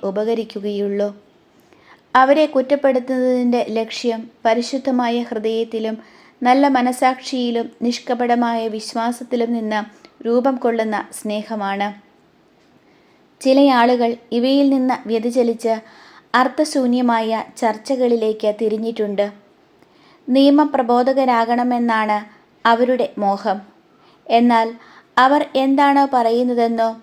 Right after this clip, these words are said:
ഏത് തത്വങ്ങളാണ് സ്ഥാപിക്കുന്നതെന്നോ അവർക്ക് തന്നെ അറിവില്ല. ഉചിതമായി കൈകാര്യം ചെയ്യുന്നെങ്കിൽ നിയമം നല്ലതാണെന്ന് നമുക്കറിയാം. നിയമം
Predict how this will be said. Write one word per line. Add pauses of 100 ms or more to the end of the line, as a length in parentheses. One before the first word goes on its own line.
(500)
ഏത്
തത്വങ്ങളാണ്
സ്ഥാപിക്കുന്നതെന്നോ (180)
അവർക്ക്
തന്നെ (140)
അറിവില്ല. (1400)
ഉചിതമായി (120)
കൈകാര്യം
ചെയ്യുന്നെങ്കിൽ (180)
നിയമം (140)
നല്ലതാണെന്ന് (120)
നമുക്കറിയാം. (920)
നിയമം